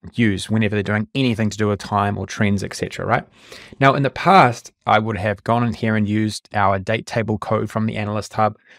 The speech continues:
um, and, uh, you know, I would have, uh, copied and pasted it into my individual file here, and then I would have put it into the advanced editor and created my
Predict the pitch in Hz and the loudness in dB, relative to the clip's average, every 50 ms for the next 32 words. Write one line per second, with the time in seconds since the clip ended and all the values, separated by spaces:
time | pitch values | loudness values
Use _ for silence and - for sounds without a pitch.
0 | - _ - 107 104 101 101 104 107 - - - 107 107 107 104 104 104 104 104 | -20 _ -4 -4 -4 -2 -4 -6 -8 -10 -10 -6 -2 0 0 0 0 0 0 0
1 | 101 - - - - - - 101 - - - - - 50 - - - 101 101 101 | -2 -4 -6 -10 -10 -8 -8 -8 -8 -8 -10 -12 -12 -16 -16 -10 -8 -8 -6 0
2 | 98 104 101 104 101 104 95 - - - 110 104 98 - - 135 - 131 117 117 | 0 0 0 0 -4 -6 -6 -8 -10 -6 -6 -6 -6 0 0 0 2 2 0 0
3 | 110 - - 117 104 - - 110 107 113 - 117 123 - - 117 113 107 104 107 | -2 -2 -2 -4 -4 -4 -4 -4 -4 -2 -2 -2 -2 -2 0 0 0 0 0 -2
4 | 110 107 104 107 104 107 104 - - 101 95 101 104 98 - - 110 104 104 104 | -2 -2 -4 -6 -6 -6 -8 -6 -2 0 2 2 2 0 -2 -6 -6 -6 -6 -6
5 | 101 98 104 101 104 98 98 98 101 101 98 92 - - - - _ _ - - | -6 -8 -4 -4 -2 -2 -2 -4 -4 -4 -6 -6 -8 -20 -20 -20 _ _ -2 0
6 | 123 117 110 107 104 104 104 110 104 92 107 101 101 95 98 95 95 104 - - | 2 2 2 0 -2 -4 -4 -4 -4 -2 -2 -2 -4 -4 -6 -6 -8 -8 -8 -8
7 | - 104 107 107 - - 101 95 98 95 101 95 92 95 98 98 | -8 -8 -8 -6 -4 -4 -2 -2 -4 -6 -6 -6 -6 -6 -8 -8